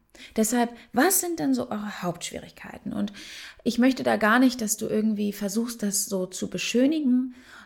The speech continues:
ähm, sondern dass du einfach mal heraussprichst oder auch für dich aufschreibst oder jetzt einfach nur in Gedanken, was sozusagen nervt dich? Was macht dich in Stress? Ja, irgendwie zum Beispiel, Kinder machen nicht mit.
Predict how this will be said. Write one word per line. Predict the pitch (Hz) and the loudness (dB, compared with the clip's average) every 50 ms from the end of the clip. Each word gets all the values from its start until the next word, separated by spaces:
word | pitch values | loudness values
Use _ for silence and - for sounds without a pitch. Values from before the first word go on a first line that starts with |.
| _ - | _ -2
ähm, | 220 214 208 214 | 0 2 4 4
sondern | 208 226 220 226 220 214 | 2 2 2 2 0 0
dass | 220 214 - | 0 -2 -2
du | - | -2
einfach | - - 233 269 | -2 -2 0 2
mal | 254 247 233 - - - _ _ _ _ _ _ _ _ - _ - _ - | 2 2 0 0 -6 -14 _ _ _ _ _ _ _ _ -20 _ -20 _ -4
heraussprichst | 220 220 226 226 214 - 214 240 277 339 359 339 - - - - _ _ _ _ - - - - - - - 254 262 349 - - - - 208 | -2 -2 0 -2 -2 0 2 2 2 2 2 0 -2 -4 -8 -10 _ _ _ _ -6 -4 -4 -2 -2 2 4 4 4 4 2 -2 -4 -2 -2
oder | 202 190 202 - | 0 0 0 -2
auch | 185 - | -2 -4
für | - - 208 - - - | -6 -16 -16 -8 -8 -8
dich | - - - - | -8 -8 -4 4
aufschreibst | - 226 302 - - - - 208 202 208 214 208 - - | 4 4 6 4 0 -6 -4 -2 -2 -2 -2 -2 -4 -6
oder | 190 180 185 | -4 -4 -4
jetzt | 180 180 - - | -4 -4 -4 -4
einfach | 202 208 214 214 | -4 -4 -2 -2
nur | 196 190 190 | -2 -2 -2
in | 180 165 | -4 -4
Gedanken, | 180 - - 196 233 302 311 - 254 254 262 254 - - - _ _ _ _ _ _ | -6 -4 0 0 0 0 0 0 0 0 0 0 -6 -16 -20 _ _ _ _ _ _
was | - 208 226 247 269 262 - - - - - | -2 0 2 2 2 2 0 -2 -2 -6 -6
sozusagen | - 214 214 - - 214 208 208 208 185 170 | -8 -6 -4 -4 -4 -2 -2 0 0 0 0
nervt | 170 165 156 156 - - - - | 0 -2 -4 -6 -8 -10 -14 -16
dich? | - - - - - _ _ _ _ _ - - - - | -18 -18 -20 -20 -20 _ _ _ _ _ -20 -20 -12 0
Was | 208 226 262 285 285 - - - - _ - | 4 6 6 6 6 2 0 -2 -4 _ -2
macht | 214 208 202 - - - | -2 -2 -2 -6 -10 -12
dich | 190 185 - - - - | -12 -12 -14 -18 -14 -12
in | 185 175 | -10 -10
Stress? | - - - - - - - - - - - - - - _ _ _ _ _ _ _ _ _ _ _ _ _ _ _ _ _ _ _ _ _ - | -10 -10 -12 -12 -14 -14 -14 -10 -6 -4 -4 -4 -6 -10 _ _ _ _ _ _ _ _ _ _ _ _ _ _ _ _ _ _ _ _ _ -6
Ja, | 190 202 262 254 | -2 -2 0 2
irgendwie | 254 247 247 254 | 2 4 4 4
zum | 254 - 254 | 4 4 2
Beispiel, | 247 247 247 - 247 240 247 - - _ _ _ _ - | 2 2 2 2 2 0 0 -4 -16 _ _ _ _ 4
Kinder | - 285 269 226 185 151 | 8 10 10 10 8 6
machen | 151 151 - - 160 147 | 0 -4 -10 -10 -12 -12
nicht | 143 - - - | -12 -14 -16 -16
mit. | 190 - - - | -18 -18 -18 -20